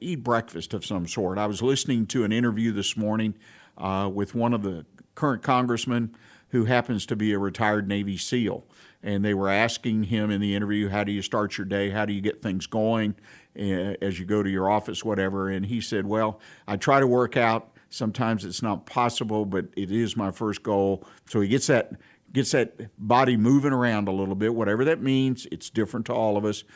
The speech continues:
And then he says, "I have a protein shake, uh, quick breakfast." But the protein obviously works for him 'cause he's a highly energetic individual based on what I've observed. But he says it all. Get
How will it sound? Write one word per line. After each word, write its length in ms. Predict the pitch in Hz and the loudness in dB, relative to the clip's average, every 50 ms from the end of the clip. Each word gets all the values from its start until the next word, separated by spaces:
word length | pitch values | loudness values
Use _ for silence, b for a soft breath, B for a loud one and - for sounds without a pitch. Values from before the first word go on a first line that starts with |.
| B B B B B B - | B B B B B B -4
And 140 | 110 107 | -2 0
then 100 | 107 107 | 2 2
he 80 | 110 107 | 0 0
says, 240 | 98 - 127 110 95 | 0 -2 -2 -2 0
"I 160 | 113 113 117 | 2 2 4
have 140 | 117 110 101 | 2 2 0
a 80 | 107 | -2
protein 420 | 95 - 120 113 107 - 110 95 87 | -2 0 0 0 0 -2 -4 -4 -4
shake, 400 | - - 101 85 87 90 - - _ b b b b b b - | -4 -4 -4 -4 -4 -6 -10 -16 _ b b b b b b -10
uh, 360 | - 95 90 90 92 92 90 | -8 -6 -4 -4 -4 -6 -4
quick 260 | - - 151 139 - | 0 0 0 0 0
breakfast." 480 | - 120 98 87 - - - - - - | 0 -2 -2 -2 -4 -10 -16 -16 -16 -8
But 300 | - 107 101 95 95 - | -4 -2 -2 -2 -2 -6
the 80 | - - | -10 -10
protein 720 | - - 123 120 120 - - 143 131 123 123 123 120 120 120 B B B B | -4 0 0 0 0 0 0 -2 0 2 2 0 0 -2 -4 B B B B
obviously 480 | - - 104 104 110 101 - 113 107 104 | -4 -2 -2 -2 -2 -2 -2 -2 0 0
works 280 | 101 107 110 104 101 - | 2 0 0 -2 -2 -4
for 120 | 120 104 | -4 -2
him 260 | 101 113 110 107 104 | -2 0 0 0 -2
'cause 200 | - - 92 87 | -4 -6 -6 -6
he's 180 | 92 92 85 85 | -6 -8 -6 -8
a 80 | 76 | -8
highly 420 | - - 107 104 104 101 98 98 101 | -4 0 0 0 0 0 -2 -2 -2
energetic 560 | 104 101 98 98 92 104 104 101 101 98 - | -2 -2 -4 -4 -2 -2 0 -2 -2 -4 -4
individual 640 | 104 98 92 90 90 104 104 95 104 107 104 101 B B B B B B - | -4 -4 -4 -2 -2 -2 -2 0 0 -2 -2 -2 B B B B B B -4
based 260 | 104 98 98 - - | -2 -2 -2 -2 -4
on 80 | 104 92 | -4 -4
what 140 | 90 90 | -2 -2
I've 220 | 98 92 - 80 90 | -2 -2 -2 -4 -4
observed. 580 | 92 82 92 98 101 98 101 104 107 101 - B B B B B B B B | -6 -6 -4 -2 0 0 2 2 0 -2 -4 B B B B B B B B
But 220 | - 104 87 - - _ | -6 -6 -6 -8 -12 _
he 200 | _ - - 120 | _ -6 -4 -2
says 300 | 110 - 151 143 143 120 | 0 2 2 2 2 2
it 80 | 131 123 | 2 2
all. 340 | 135 147 120 95 92 - b b b b b b b b _ _ _ _ - - - - | 2 2 0 0 -4 -8 b b b b b b b b _ _ _ _ -18 -18 -18 -6
Get 440 | - 123 131 139 147 143 - - _ | 0 2 4 4 4 2 0 -8 _